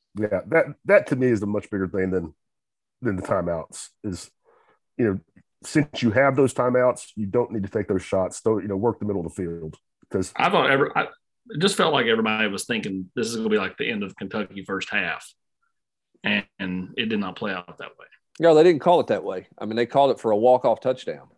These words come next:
Speaker 3: Um, now, you can, I mean, look, clearly they should have cl-, thrown a penalty because Cedric Tillman was held. That would have been ten yards closer to field goal range. I get that. But I don't know about calling a play looking for a penalty. I, I, you know,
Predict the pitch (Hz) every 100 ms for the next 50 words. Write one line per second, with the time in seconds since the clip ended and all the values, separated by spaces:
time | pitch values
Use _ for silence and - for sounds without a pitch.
0 | _ 92 95 92 90 95 120 120 143 170
1 | 113 - 107 110 101 113 - 147 139 -
2 | - 151 139 117 - 131 120 131 123 -
3 | 123 131 139 135 127 120 139 _ _ _
4 | _ - 104 110 - 113 123 - 135 131
5 | 151 151 110 117 127 117 95 110 127 120
6 | 127 131 131 127 - 113 120 139 131 123
7 | 120 113 113 107 107 107 127 135 - _
8 | - 104 107 143 117 90 90 _ _ _
9 | _ - 123 - 151 160 156 147 139 -
10 | - - 143 143 123 - 123 120 110 113
11 | 123 113 98 98 90 107 82 76 58 _
12 | - 107 - 113 - 110 98 92